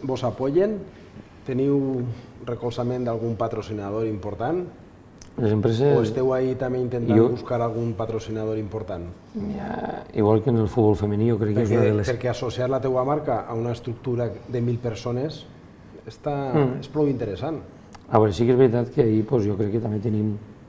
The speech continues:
Speaker 2: una, una carència on jo crec que cada vegada el tema de l'esponsorització, conforme fa uns anys atrás, eh, moltes empreses col·laboraven en el futbol base, en el futbol
Speaker 1: Ara
Speaker 2: a-,
Speaker 1: costa, eh?
Speaker 2: amateur,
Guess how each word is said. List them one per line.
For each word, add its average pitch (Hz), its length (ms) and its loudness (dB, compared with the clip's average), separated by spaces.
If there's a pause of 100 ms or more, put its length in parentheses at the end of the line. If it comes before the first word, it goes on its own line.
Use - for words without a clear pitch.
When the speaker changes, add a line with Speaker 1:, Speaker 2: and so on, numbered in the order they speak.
(140)
Speaker 2:
una, 104 480 -2
una 104 180 0
carència 120 480 0
on 107 240 -2
jo 98 140 -2
crec 107 160 0
que 110 100 0
cada 107 240 0
vegada 104 320 -2 (800)
el 98 160 4
tema 104 220 0
de 107 80 0
l'esponsorització, 101 1000 0
conforme 104 460 -2 (480)
fa 120 80 0
uns 104 140 4
anys 107 320 2 (1500)
atrás, 104 640 -2 (540)
eh, 226 640 -8 (320)
moltes 104 260 4
empreses 98 320 2
col·laboraven 107 600 0
en 87 520 -8
el 78 60 -10
futbol 95 280 -4
base, 110 240 -2
en 85 80 -10
el - 40 -8
futbol 95 380 -6 (200)
Speaker 1:
Ara 98 120 -6
Speaker 2:
a-, 95 120 4
Speaker 1:
costa, 92 140 -2
eh? 107 80 4
Speaker 2:
amateur, 135 360 4